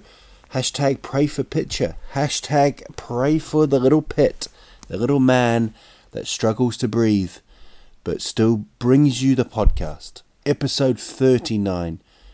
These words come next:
We have got through, I think I've done one every week.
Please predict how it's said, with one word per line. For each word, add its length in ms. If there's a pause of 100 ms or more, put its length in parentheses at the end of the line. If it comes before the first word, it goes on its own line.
(160)
We 140
have 180
got 240
through, 560 (480)
I 140
think 260
I've 160
done 500
one 240
every 280
week. 420